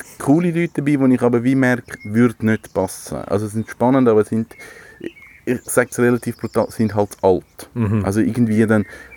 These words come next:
Speaker 1: fünfundfünfzig, sechsundfünfzig finde ich dann so, das ist zu alt, das passt auch nicht in
Speaker 2: Ja.
Speaker 1: unser Team hier. Und jetzt sage ich diesen Leuten ab und es gibt wirklich so einige, die dann so finden, warum. Und dort bin ich so,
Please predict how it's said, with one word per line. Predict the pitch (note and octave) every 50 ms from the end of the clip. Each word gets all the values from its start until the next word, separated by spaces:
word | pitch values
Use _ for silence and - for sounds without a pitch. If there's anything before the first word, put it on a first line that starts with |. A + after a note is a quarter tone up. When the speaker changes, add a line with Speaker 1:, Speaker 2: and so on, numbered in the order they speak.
| - -
Speaker 1:
fünfundfünfzig, | - - A2+ G#2+ A#2+ A#2 A#2 A2 A#2+ A2+ - - - A#2 G#2
sechsundfünfzig | G#2 G2+ G#2 - - A#2 A2 A2+ A2 G#2 - - A2
finde | G2+ G#2+ G#2 G2+
ich | G2+ G2
dann | G2
so, | F#2+ G#2 G2 - - - G#2 F2+ - - - - - - - - - - - -
das | - G#2+ G2+
ist | A#2 A2+ - -
zu | - -
alt, | F#2+ G#2+ A#2 G#2+ -
das | F#2+ -
passt | - - G2+ G#2 - - - -
auch | G2+ G2
nicht | G2 G2+ G#2+ - G#2
in | G#2 F#2+
Speaker 2:
Ja. | F2+ -
Speaker 1:
unser | G2+ G2+ F#2 G#2+ F#2+
Team | - - - A#2+ A#2+ B2+ C3
hier. | B2+ A#2+ A2 - - _ - - - _ _ _ - - - - - - - -
Und | G#2+ G2+
jetzt | G#2 - - - - -
sage | A#2 A2+ G#2
ich | F#2+ -
diesen | - G#2 G2 F#2 F2
Leuten | F#2+ G2 F#2 -
ab | - A2 A2+ A2+
und | G#2+
es | -
gibt | - G2+ F2+
wirklich | G#2 G#2 - - - F#2+
so | G2
einige, | G2 F#2+ F2+ F2 E2
die | D#2
dann | F2 E2+ E2
so | - - - F2 F2 E2+
finden, | D#2 - - F2+ F#2 F2 E2+ - - - - _ _ _ _ _ -
warum. | F2+ E2+ D#2+ E2+ E2 D#2+ D#2 - _ _ _ _ - - _ _ _ - _ _ - - - _ _ _
Und | _ A#2+ A#2 A#2+ - _ _ _ - - - -
dort | C#3+ D3 D3
bin | - C#3+
ich | C#3 B2+ A2+
so, | A#2 A2+ G#2+ G2+ F#2 -